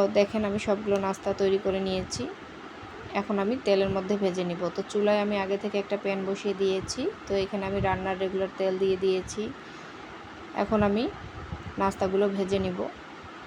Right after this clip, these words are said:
তো চুলার আঁচটা অবশ্যই মিডিয়ামে থাকবে। তো বন্ধুরা, অবশ্যই একবার হলেও ট্রাই করবেন এই নাস্তাটা,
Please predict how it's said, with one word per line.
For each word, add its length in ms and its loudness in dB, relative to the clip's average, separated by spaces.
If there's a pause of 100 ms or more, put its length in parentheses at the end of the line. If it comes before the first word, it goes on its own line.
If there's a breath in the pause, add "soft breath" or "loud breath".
(2000)
তো 100 2 (120)
চুলার 280 8
আঁচটা 260 2
অবশ্যই 420 2
মিডিয়ামে 340 2 (100)
থাকবে। 280 -2 (2250)
তো 120 -4
বন্ধুরা, 440 2 (140)
অবশ্যই 560 2 (680)
একবার 260 2
হলেও 320 4
ট্রাই 160 6 (100)
করবেন 340 0
এই 180 0
নাস্তাটা, 440 -2